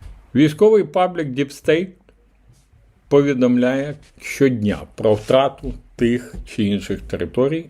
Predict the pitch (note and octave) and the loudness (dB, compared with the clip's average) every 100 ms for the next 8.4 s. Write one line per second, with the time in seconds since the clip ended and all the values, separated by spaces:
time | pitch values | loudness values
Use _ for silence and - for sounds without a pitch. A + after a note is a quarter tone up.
0 | - A2 G#2 G2+ G#2 F#2+ F#2 D#2+ F2 G#2+ | -10 -4 -2 0 -2 -4 -4 -4 -4 -2
1 | A2 - A#2+ A2 E2+ E2 D#2+ F2+ F2 - | -2 -4 -2 -2 -2 -8 -6 -6 -6 -8
2 | - E2+ F2 F#2 F2 D2+ - - - _ | -8 -6 -4 -4 -4 -8 -16 -20 -20 _
3 | _ - - E3+ D3 E3 D3 D3 B2+ C#3 | _ -20 -4 0 2 2 2 2 4 2
4 | A#2+ D3+ C#3 - F2+ E2 F2 - - - | 2 2 0 0 -10 -12 -16 -20 -20 -20
5 | - A#2+ G#2+ C3 B2+ - A#2+ - B2 C#3 | -16 -4 2 4 2 -2 -4 -2 -2 -2
6 | D#3 B2+ G#2 A#2 A#2 A2 A2 G2+ - - | -2 -4 -4 -2 -2 -2 -4 -8 -8 -4
7 | G2+ G#2 G2+ - G#2+ F#2+ F#2+ - A2+ C3 | 0 2 0 -2 0 2 0 -4 0 2
8 | G#3+ - _ | 0 -4 _